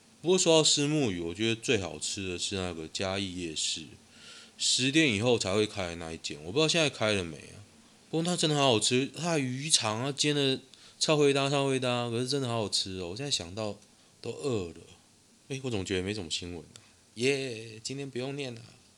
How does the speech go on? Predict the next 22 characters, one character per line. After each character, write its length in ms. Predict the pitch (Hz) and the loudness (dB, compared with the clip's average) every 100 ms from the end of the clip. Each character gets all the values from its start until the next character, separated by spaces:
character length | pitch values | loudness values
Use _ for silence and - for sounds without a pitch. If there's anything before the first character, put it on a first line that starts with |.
| _ _ _ - | _ _ _ -6
啊， 100 | 120 | 0
昨 120 | 139 | 4
天 100 | 170 | 6
有 120 | 143 | 6
个 80 | 120 | 6
新 220 | - 120 | 6 6
闻， 200 | 107 98 | 4 2
两-， 380 | 104 117 165 185 - | 2 0 0 -4 -2
两 260 | 98 98 | 0 0
千 480 | 107 156 156 156 156 | 2 4 4 2 -4
公 300 | 156 156 151 | 0 2 4
尺 280 | 156 - 95 | 2 2 0
悬 260 | 95 107 110 | 0 0 0
崖 220 | 107 101 | 0 0
荡 200 | 117 107 | -2 -4
秋 200 | 107 101 | -4 -4
千， 280 | 101 92 92 | -2 -2 -4
两 180 | 90 85 | -6 -4
妹 180 | 117 113 | -2 -2
子 140 | 95 | 0
下 300 | 85 147 110 | 2 4 2
秒 260 | 95 85 | -2 -8